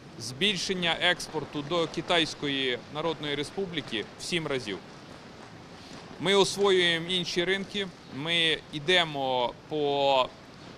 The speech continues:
ринкам третіх країн і також сподіваємося, що наша угода про зону вільної торгівлі з Європейським Союзом дасть додатковий поштовх для українського аграрного сектору.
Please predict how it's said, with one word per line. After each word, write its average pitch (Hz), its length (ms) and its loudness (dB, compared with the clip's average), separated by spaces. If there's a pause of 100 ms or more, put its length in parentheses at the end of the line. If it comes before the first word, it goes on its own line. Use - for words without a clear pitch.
(160)
ринкам 160 480 4
третіх 180 420 2
країн 180 400 -4 (200)
і 131 360 2 (340)
також 180 340 2
сподіваємося, 165 800 -2
що 160 180 -6
наша 165 300 -4
угода 160 360 0
про 151 180 -4
зону 156 260 -4
вільної 156 320 -4
торгівлі 147 420 -4
з 131 80 -6
Європейським 156 600 -2
Союзом 151 480 -2 (360)
дасть 175 240 4
додатковий 165 560 2
поштовх 165 540 -2 (240)
для 165 240 6
українського 156 640 -2
аграрного 131 420 -2
сектору. - 400 -8